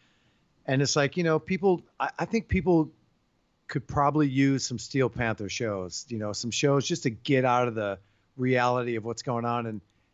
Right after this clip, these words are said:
have a good time. I mean, that's what I miss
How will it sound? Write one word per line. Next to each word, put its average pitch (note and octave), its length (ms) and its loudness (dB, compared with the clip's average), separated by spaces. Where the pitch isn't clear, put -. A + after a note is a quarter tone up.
have C#3 220 -2
a B2+ 60 -4
good C3+ 260 -4
time. B2 440 -8
I C3 60 -12
mean, B2+ 240 -6
that's F3+ 180 -2
what E3 80 4
I D3+ 140 4
miss G#2+ 480 -6